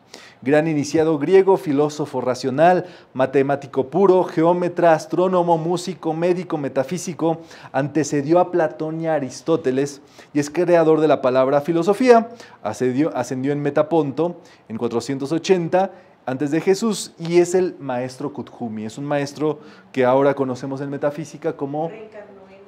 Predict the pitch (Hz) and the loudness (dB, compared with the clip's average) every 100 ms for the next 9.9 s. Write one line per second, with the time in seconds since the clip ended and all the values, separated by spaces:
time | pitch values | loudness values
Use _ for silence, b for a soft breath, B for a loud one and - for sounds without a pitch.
0 | - - 131 - 151 131 107 117 - 151 | -20 -8 -8 -4 -2 -2 -4 -8 -8 -4
1 | 160 - 131 127 - 123 120 123 120 120 | -4 -6 -10 -10 -10 -8 -4 -4 -4 -6
2 | 160 175 139 120 117 139 135 120 - 117 | -6 -4 -6 -6 -8 -10 -10 -12 -12 -12
3 | 104 - _ b b b b b b _ | -12 -16 _ b b b b b b _
4 | 147 151 170 180 185 190 196 - 196 190 | -2 0 0 0 -2 -4 -6 -6 -6 -4
5 | 196 185 151 151 170 160 156 156 160 170 | -6 -6 -6 -4 -2 -2 -2 -4 -2 0
6 | 160 156 165 147 143 127 139 143 131 120 | 0 0 -2 -2 -4 -2 -2 -2 -4 -6
7 | 120 120 131 123 113 104 113 110 123 190 | -8 -8 -8 -8 -8 -8 -8 -8 -6 -4
8 | 175 185 185 180 180 165 135 - 156 156 | -2 -2 -2 0 0 0 -4 -4 0 0
9 | 156 131 120 117 120 127 - 107 | 0 -2 -4 -4 -4 -4 -8 -14